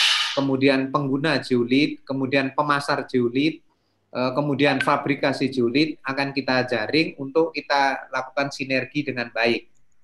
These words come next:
Bahkan tidak hanya, tidak hanya sarjana, tidak ada master, tidak hanya doktor, tetapi juga mahasiswa yang tertarik di bidang zeolite. Nanti kita akan,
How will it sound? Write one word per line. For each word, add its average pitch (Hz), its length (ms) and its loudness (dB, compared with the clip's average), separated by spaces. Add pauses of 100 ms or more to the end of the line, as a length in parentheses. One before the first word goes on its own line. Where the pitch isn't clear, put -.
Bahkan 143 460 0
tidak 151 240 2
hanya, 131 640 0 (240)
tidak 135 320 -2
hanya 127 300 -2 (340)
sarjana, 131 880 0
tidak 127 300 -2
ada 123 420 -2
master, 139 640 -2
tidak 131 320 -4
hanya 123 480 -4 (240)
doktor, 131 720 0 (320)
tetapi 135 640 -2
juga 147 560 0 (160)
mahasiswa 135 1120 0 (140)
yang 143 420 2
tertarik 135 560 0
di - 80 -12
bidang 120 360 -4
zeolite. 120 600 0 (460)
Nanti 135 260 -2
kita 131 320 -2
akan, 127 180 0